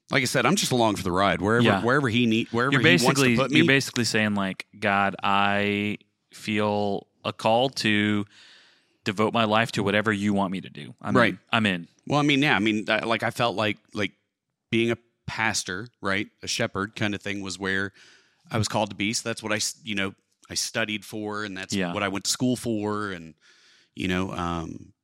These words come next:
Speaker 1: but do I see myself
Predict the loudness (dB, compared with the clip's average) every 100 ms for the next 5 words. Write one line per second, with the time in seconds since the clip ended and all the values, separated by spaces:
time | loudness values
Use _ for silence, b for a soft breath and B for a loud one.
0 | -6 -4 -4 _ _ _ _ _ _ _
1 | _ _ _ _ _ _ -20 -20 -20 _
2 | _ _ _ -6 -2 0 0 -2 -2 0
3 | 0 -2 -2 0 0 -4 -10